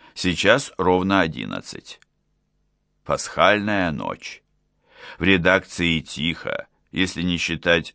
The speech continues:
далекого гудения компьютера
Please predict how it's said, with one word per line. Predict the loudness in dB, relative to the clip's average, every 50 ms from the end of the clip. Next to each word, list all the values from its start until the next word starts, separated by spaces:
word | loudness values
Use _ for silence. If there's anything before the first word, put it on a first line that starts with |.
| _
далекого | -6 -2 0 0 2 2 0 0 0 -2 -2 -2 -2
гудения | -2 -4 -4 -4 -2 -2 -2 0 0 0 -2 0 0 -2 -2
компьютера | 0 0 -2 -2 -2 -4 -6 -6 -6 -4 -4 -2 0 2 4 2 2